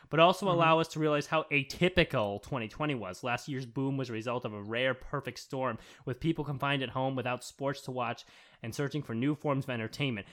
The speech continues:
Speaker 1: That's also a fair point. We shouldn't forget
Speaker 2: Yeah.
Speaker 1: that. Big name sponsors and the pinnacle of international orga-, orga-, blah, organization and communication to get the videos out. Said conditions are gone, and now the production team, including the new committee, is still adjusting to this new reality.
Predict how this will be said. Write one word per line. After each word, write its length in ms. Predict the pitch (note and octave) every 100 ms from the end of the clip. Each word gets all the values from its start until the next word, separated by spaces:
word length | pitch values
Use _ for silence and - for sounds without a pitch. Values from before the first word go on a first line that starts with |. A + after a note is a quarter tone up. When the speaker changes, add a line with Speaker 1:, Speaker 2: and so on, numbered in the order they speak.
| - C3
Speaker 1:
That's 380 | E3 A3+ - -
also 380 | G#3 C#4 C#4 G#3
a 40 | E3+
fair 300 | - G#3+ F#3+
point. 320 | - B3+ C#3+
We 60 |
shouldn't 240 | C#3+ F3 D#3+
forget 220 | D#3+ D3
Speaker 2:
Yeah. 320 | C3+ C3+ C3
Speaker 1:
that. 100 | B2 -
Big 200 | - F#3
name 240 | G#3+ G#3+ F3
sponsors 560 | - F3 F3 F#3+ F3
and 200 | - D#3
the 40 | C#3+
pinnacle 480 | - F3 F#3 F3 D3
of 140 | C3 D#3+
international 640 | D#3 D#3 D3 D3 - C3+
orga-, 460 | C#3 C3+ C3 C3 - -
orga-, 340 | C#3+ C#3+ B2
blah, 240 | B2 A2+ - -
organization 560 | C3 C3 C3 C#3 C3 B2+
and 60 |
communication 560 | B2 B2+ B2 B2+ B2 A#2
to 40 |
get 140 | A2+ A2+
the 160 | A2 A2+
videos 240 | A2 G#2+
out. 260 | F#2+ F2+ - - - -
Said 280 | - E3 E3
conditions 420 | F#3 F3+ F#3 D#3
are 80 | D3
gone, 380 | C#3 B2 B2
and 100 | A#2+
now 180 | B2 C3
the 80 | C3+
production 440 | C3+ C#3 C#3+ C3
team, 220 | A2 A2+ G#2+
including 340 | - D3+ D3+
the 80 | C#3+
new 140 | C#3
committee, 440 | - B2+ A#2 G#2+ - - -
is 100 | A#2
still 160 | - C#3
adjusting 440 | C3+ C#3+ - C3
to 40 |
this 160 | A#2+ -
new 120 | A#2+
reality. 600 | A2+ C#3+ D3 A#2 - F2+